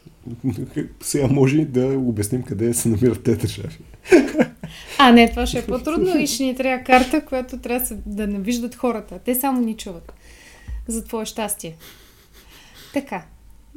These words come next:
Speaker 2: Та, да започнем от, от там. А, най-изненадващото всъщност на тазгодишния турнир беше, че всички фаворити за спечелването на турнира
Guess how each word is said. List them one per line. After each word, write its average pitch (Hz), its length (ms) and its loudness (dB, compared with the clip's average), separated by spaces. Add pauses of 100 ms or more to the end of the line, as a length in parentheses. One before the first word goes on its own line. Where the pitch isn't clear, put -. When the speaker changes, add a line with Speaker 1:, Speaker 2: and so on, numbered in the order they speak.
(140)
Speaker 2:
Та, - 80 -8 (180)
да 247 140 -6
започнем 302 540 -4
от, 294 160 -4 (240)
от 254 200 -8
там. 214 380 -2 (280)
А, 240 200 -6 (200)
най-изненадващото 277 1200 0
всъщност - 720 -8
на 208 340 -6
тазгодишния 240 760 2
турнир 202 580 -8
беше, 233 380 -6
че - 140 -10
всички - 400 -8
фаворити 226 640 -4 (840)
за 208 140 -4
спечелването 233 800 -4
на 202 120 -6
турнира 254 540 -2